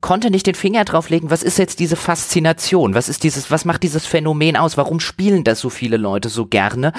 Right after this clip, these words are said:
Denn wenn man einfach nur liest, worum es geht, es ist nicht das Gleiche, als es gespielt zu haben. Deswegen war meine Hoffnung mit dieser Folge, dass vielleicht auch diejenigen, die das noch nicht gespielt haben, die so wie Sebastian und ich so ein bisschen davor saßen und sich so gefragt haben, warum geht das Ding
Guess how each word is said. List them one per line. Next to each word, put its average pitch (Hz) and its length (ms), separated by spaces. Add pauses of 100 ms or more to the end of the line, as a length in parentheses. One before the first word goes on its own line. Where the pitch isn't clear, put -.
(220)
Denn 127 100
wenn 156 100
man 185 120
einfach 170 300
nur 147 140
liest, 170 360
worum 156 280
es - 180
geht, 151 340 (1000)
es - 120
ist 208 160
nicht 220 180
das 208 140
Gleiche, 135 400
als 147 160
es 156 120
gespielt - 420
zu 120 120
haben. 117 140
Deswegen 147 320
war 135 80
meine 131 460
Hoffnung 160 420
mit 131 120
dieser 120 460
Folge, 131 500
dass 127 220
vielleicht 131 400
auch 117 240
diejenigen, 151 800
die 123 120
das 123 180
noch 127 160
nicht 185 320
gespielt 151 420
haben, 131 160
die 123 80
so 117 260 (240)
wie 123 100
Sebastian 135 460
und 113 100
ich 147 120
so 143 80
ein 127 60
bisschen 135 240
davor 135 320
saßen 123 420
und 113 140
sich 127 100
so 123 100
gefragt 117 420
haben, 117 120
warum 117 220
geht 135 220
das 123 180
Ding 131 200